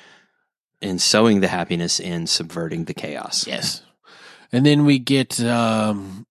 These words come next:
Speaker 2: William Shakespeare.
Speaker 1: Oh, so good.
Speaker 2: Which is one of my, <laughs> yeah.
Speaker 1: You know, that Globe Theater set
Speaker 2: Yes.
Speaker 1: was impressive.
Speaker 2: It really was.
Speaker 1: I realize a lot of that was probably green screen, it's a, but still, the fact that they, as much,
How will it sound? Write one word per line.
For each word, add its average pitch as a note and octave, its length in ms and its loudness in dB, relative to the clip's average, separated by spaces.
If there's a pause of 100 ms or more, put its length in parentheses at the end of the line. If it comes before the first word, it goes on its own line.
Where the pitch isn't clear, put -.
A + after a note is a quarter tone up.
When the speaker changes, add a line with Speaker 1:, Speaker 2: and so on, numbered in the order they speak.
(100)
Speaker 2:
William B2+ 340 6
Shakespeare. C#3 540 0 (220)
Speaker 1:
Oh, - 100 -8
so - 240 -2
good. F#2 200 -12 (240)
Speaker 2:
Which C3+ 200 2
is B2 120 0
one A#2 120 -4
of A2+ 80 -4
my, A#2+ 100 0 (280)
<laughs> - 300 -4
yeah. A#2+ 100 -4
Speaker 1:
You G3+ 120 4
know, G3+ 100 6
that F3 240 4
Globe C#3+ 320 4
Theater A#2 360 4
set G#2+ 420 0 (320)
Speaker 2:
Yes. D#3 440 2
Speaker 1:
was G#2 160 0
impressive. - 580 -8 (140)
Speaker 2:
It C4+ 80 -4
really C#4+ 240 2
was. A3+ 340 2
Speaker 1:
I - 60 0
realize G3 240 4
a B2 60 0
lot A#2 320 4
of A2 60 0
that G2 140 2
was F#2+ 80 -4
probably F#2+ 400 0
green F2+ 280 -4
screen, E2 300 -10
it's D#2+ 200 -12
a, - 80 -10 (340)
but A2 320 0
still, F#2+ 460 4
the G2 320 -2 (260)
fact B2 320 -2
that F#3 140 -2
they, F#2 240 -6 (160)
as G2+ 260 -6
much, A2+ 260 2